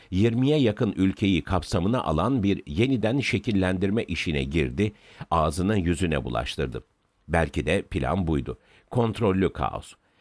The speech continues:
Zaman içinde Türkiye'de ileri karakol işlevinden merkez karakola doğru evrildi. Yakın geçmişin özeti böyle. Bugüne gelirsek, otuz iki yıl sonra nato'nun yine ilanen duyurduğu baş düşmanı Rusya oldu.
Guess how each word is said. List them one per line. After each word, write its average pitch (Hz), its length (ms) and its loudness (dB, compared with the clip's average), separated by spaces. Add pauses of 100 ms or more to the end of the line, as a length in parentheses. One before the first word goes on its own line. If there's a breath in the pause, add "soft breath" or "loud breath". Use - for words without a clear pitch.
(180 loud breath)
Zaman 151 360 2
içinde 82 380 0
Türkiye'de 104 720 0
ileri 104 320 2
karakol 95 540 0
işlevinden 78 720 -2 (100)
merkez 82 500 0
karakola 101 600 -2
doğru 107 260 2
evrildi. 67 540 -2 (600 loud breath)
Yakın 147 380 2
geçmişin 113 600 2
özeti 107 380 2
böyle. 78 300 0 (220)
Bugüne 123 320 2
gelirsek, 78 540 -2 (340 loud breath)
otuz 135 300 0
iki 151 160 -2
yıl 113 200 4
sonra 67 440 -2
nato'nun 104 520 0
yine 87 500 0
ilanen 80 640 0
duyurduğu 71 600 0
baş - 300 0
düşmanı 104 440 -2
Rusya 110 320 -2
oldu. 62 280 -6